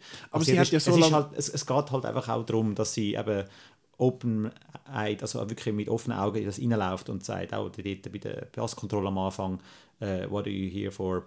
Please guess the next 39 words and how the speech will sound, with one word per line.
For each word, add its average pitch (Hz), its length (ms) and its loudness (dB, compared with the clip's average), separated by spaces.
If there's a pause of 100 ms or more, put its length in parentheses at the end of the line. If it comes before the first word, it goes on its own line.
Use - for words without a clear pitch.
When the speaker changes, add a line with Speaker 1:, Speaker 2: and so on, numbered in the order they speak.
(120)
Speaker 2:
pleasure 98 380 -2
or 131 60 6
Speaker 1:
Mhm. 127 60 6
Speaker 2:
business?" 123 400 4
Und 101 140 -4
sie 104 140 -2
sagt 95 240 -8
einfach, - 280 -12
"Pleasure, 117 420 0
ich 107 280 -6
will 92 140 0
das - 160 -8
machen, 95 320 -4
weil 90 160 -8
ich 87 80 -12 (180)
das - 140 -14
Gefühl 107 280 -2
habe, 87 220 -4
das - 160 -8
sei 110 160 -6 (140)
geil 117 400 0
und, 92 260 -4 (380)
äh, 92 180 -2
ich 95 140 -8
habe 92 160 0
gern 92 260 -2
Sex." 120 320 -4
Und 92 140 -6
halt, 95 160 -4
bis 95 120 -6
sie 98 120 -6
dann 95 100 -6
eben 95 220 -8
realisiert, 98 580 -6
so, 92 160 -6
"Nein, 110 220 -4
das 95 100 -12
ist 87 80 -12
ein 90 80 -16